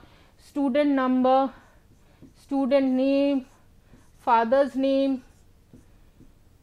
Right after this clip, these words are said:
date of birth, then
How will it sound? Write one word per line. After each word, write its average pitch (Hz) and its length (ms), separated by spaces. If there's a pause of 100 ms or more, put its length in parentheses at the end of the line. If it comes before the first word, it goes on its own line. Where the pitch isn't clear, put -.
date 269 300
of 269 280
birth, 262 420 (1120)
then 247 380